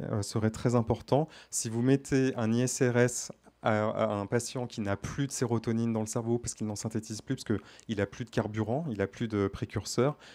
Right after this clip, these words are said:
vous pourrez mettre l'I S R S, ça tournera à vide, la pompe de recapture ne fonctionnera pas. Ça peut expliquer une partie des résistances. Ensuite, il y a les acides gras à courte chaîne. Ça, c'est un énorme champ de recherche dans la pédopsychiatrie, notamment, parce que, donc, euh, on pense que les,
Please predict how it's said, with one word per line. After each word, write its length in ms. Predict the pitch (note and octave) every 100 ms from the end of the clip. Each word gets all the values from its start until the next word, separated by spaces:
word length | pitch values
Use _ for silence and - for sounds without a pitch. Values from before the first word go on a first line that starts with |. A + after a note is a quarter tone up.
| - -
vous 80 |
pourrez 200 | A2 A2 A2
mettre 180 | B2 -
l'I 100 | A2+
S 180 | G#2
R 120 | A2+ A2+
S, 300 | C#3+ - -
ça 160 | - A#2+
tournera 340 | A#2+ A2 A2
à 60 | G#2+
vide, 320 | A2+ C#3 A#2
la 280 | A2+ G#2+ G#2
pompe 240 | - B2
de 60 | A2
recapture 540 | G#2 A2 G#2+ - B2
ne 100 | A#2
fonctionnera 480 | G#2+ A#2 - A2+ G#2+
pas. 160 | G#2 G#2 - -
Ça 140 | - G#2
peut 300 | - B2+ D3+ -
expliquer 580 | A#2+ - G#2+ - A2+ A#2
une 120 | A#2
partie 260 | A2 G#2+ -
des 80 | A2
résistances. 600 | G#2+ G#2+ A2 - G#2+ - _ _ _ _ _ _ - - - - - - -
Ensuite, 340 | B2+ - E3+ -
il 40 |
y 20 |
a 40 | C3
les 140 | B2
acides 220 | C3 D3
gras 160 | B2+ D3
à 60 |
courte 340 | C#3 D#3 - D3+
chaîne. 260 | - A#2+
Ça, 100 | A2
c'est 140 | A#2 A2+
un 160 | G#2+
énorme 300 | A#2+ B2+ C3+
champ 180 | B2+ C3
de 60 | A#2
recherche 480 | A#2 A#2 C3 A#2+ A#2
dans 100 | G#2
la 140 | G#2
pédopsychiatrie, 840 | - B2 B2 - A#2 A2+ - F3
notamment, 480 | F3 A2+ A2 C3+ G3
parce 160 | - -
que, 120 | -
donc, 320 | A2 A2 -
euh, 20 |
on 220 | A#2 G#2+ A2
pense 400 | C#3 D#3 - -
que 160 | -
les, 240 | G#2+ G#2